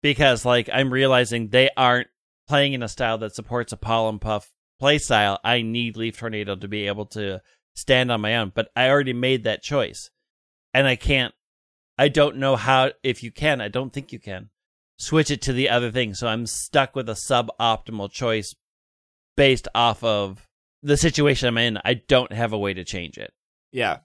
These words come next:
Speaker 2: The thing that I feel like helps as the character you're playing. So, like, I think I have a pretty good understanding of Cram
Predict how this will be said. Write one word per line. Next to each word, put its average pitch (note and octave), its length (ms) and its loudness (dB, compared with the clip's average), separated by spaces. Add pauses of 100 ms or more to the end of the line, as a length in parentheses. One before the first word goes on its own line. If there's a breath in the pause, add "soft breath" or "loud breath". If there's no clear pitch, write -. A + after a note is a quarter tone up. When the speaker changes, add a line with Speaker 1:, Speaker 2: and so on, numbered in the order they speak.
(340)
Speaker 2:
The C#3+ 160 -2
thing F#3 240 -2
that D3 160 6
I A#2 460 6 (720)
feel D3 340 6
like A#2 520 4 (320)
helps - 720 2 (100)
as B2+ 360 4
the B2 120 -2
character C3+ 460 0
you're A#2 140 0
playing. B2 600 -2 (300)
So, E3 180 4
like, D3 320 4 (540)
I C#3+ 100 2
think F3+ 240 2
I E3 60 8
have D3+ 120 6
a C3+ 60 2
pretty C#3+ 220 2
good B2+ 140 6
understanding A#2 580 0
of G#2 240 0 (360)
Cram G2+ 520 -4